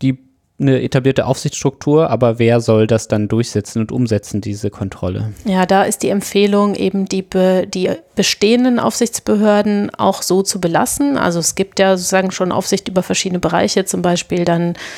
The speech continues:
Speaker 2: ähm, ja, Finanzaufsicht und so weiter.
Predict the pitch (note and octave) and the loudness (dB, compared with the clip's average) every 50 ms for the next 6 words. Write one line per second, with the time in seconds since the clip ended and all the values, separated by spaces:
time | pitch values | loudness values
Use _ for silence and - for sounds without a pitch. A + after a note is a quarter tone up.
0 | - - - - - - F#3 E3 E3 D#3+ D#3+ D#3+ D#3+ D#3+ E3+ E3 E3 - _ - | -16 -16 -16 -14 -4 -2 0 2 2 2 2 0 -2 -4 -6 -8 -10 -12 _ -4
1 | - D#3 - - - _ _ - - - - - A3 A3 A3 - - - F#3+ F#3 | -2 -2 -2 -2 -6 _ _ -20 -20 -20 -18 -8 -4 -4 -4 -2 0 0 2 2
2 | F#3+ F#3+ - - F#3+ F3+ - - F#3 F3+ F3 - - - - - - D#3+ E3 - | 0 0 0 0 0 -2 0 0 0 0 0 0 -4 -8 -8 -8 -8 -6 -2 0
3 | E3+ G3 A3+ - A#3+ A#3+ | 0 0 0 0 -2 -4